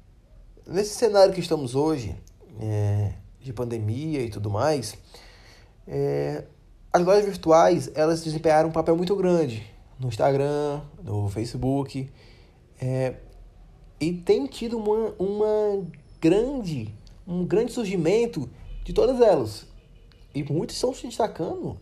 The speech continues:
e a sua, com certeza, é uma delas. Então, eu lhe pergunto hoje, dentro desse segmento de loja virtual, é, nesse cenário você se vê com uma dificuldade,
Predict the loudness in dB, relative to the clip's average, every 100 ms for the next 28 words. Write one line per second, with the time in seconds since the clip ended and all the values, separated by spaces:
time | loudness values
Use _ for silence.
0 | -10 -4 -4 -4 -6 -4 -4 -6 -6 -2
1 | -2 -2 0 0 0 -6 -16 -20 -20 -20
2 | -20 -20 _ -6 -2 4 4 6 4 4
3 | 2 0 4 4 4 2 -2 -8 -14 -20
4 | -20 -20 -2 2 4 4 2 2 0 0
5 | -2 -4 -4 2 2 2 0 -2 -4 -4
6 | -2 0 0 0 -4 -16 -20 -20 -20 -20
7 | -20 -20 _ -20 -20 -20 -20 -20 -20 -20
8 | -20 -20 -20 -20 -20 -20 -20 -20 -14 -6
9 | 0 0 2 2 6 6 6 2 0 0
10 | -2 -2 0 -2 -2 -2 -2 -4 -6 -8
11 | -4 2 4 4 2 -4